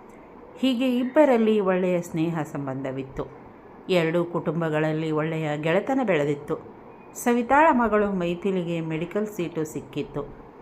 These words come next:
ಹಾಗಾಗಿ ಒಳ್ಳೆಯ ಬೆಲೆಗೆ ಮನೆಯನ್ನು ಮಾರಿ ಕಾಲೇಜ್ ಹತ್ತಿರ ಬಾಡಿಗೆ ಮನೆಗೆ ಹೊರಟಿದ್ದರು. "ನಿಮ್ಮ ಮನೆ ಯಾರು ಕೊಂಡರು ಸವಿತಾ?" ಎಂದು ಶಾರು ಕೇಳಿದಳು.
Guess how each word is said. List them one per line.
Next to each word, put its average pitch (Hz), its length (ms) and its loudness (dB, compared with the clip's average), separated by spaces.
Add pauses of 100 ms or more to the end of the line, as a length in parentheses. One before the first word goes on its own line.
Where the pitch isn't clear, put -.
ಹಾಗಾಗಿ 151 640 2 (180)
ಒಳ್ಳೆಯ 156 340 2
ಬೆಲೆಗೆ 156 380 -2
ಮನೆಯನ್ನು 180 580 0
ಮಾರಿ 156 440 0 (120)
ಕಾಲೇಜ್ 220 440 4
ಹತ್ತಿರ 165 360 0
ಬಾಡಿಗೆ 151 440 0
ಮನೆಗೆ 147 400 -4
ಹೊರಟಿದ್ದರು. 139 600 -8 (560)
"ನಿಮ್ಮ 262 220 4
ಮನೆ 247 360 2
ಯಾರು 208 320 2
ಕೊಂಡರು 160 680 0 (280)
ಸವಿತಾ?" 165 460 0
ಎಂದು 156 420 -2
ಶಾರು 151 400 -2
ಕೇಳಿದಳು. 139 500 -2